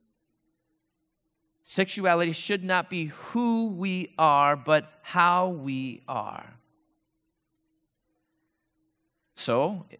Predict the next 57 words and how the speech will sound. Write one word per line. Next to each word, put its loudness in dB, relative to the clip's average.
if -6
this 0
is -8
not 0
who -8
we -6
are, 0
then -4
who -2
are 2
we? -10
I -16
mean, -14
that's -12
kind -6
of -8
the -4
next -2
question. -10
So 0
if -4
sexuality 2
is 2
not 4
who -4
we -2
are, 6
and, -6
like, 6
you 2
know, 4
my 4
job 2
is -4
not 2
who -6
you -2
are, 4
my, 2
my 4
major 2
is -2
not 2
who -6
we -4
are, 4
my 4
friends 0
is -4
not 2
who -4
I 6
am, 0
then 0
who 0
am 4
I? 0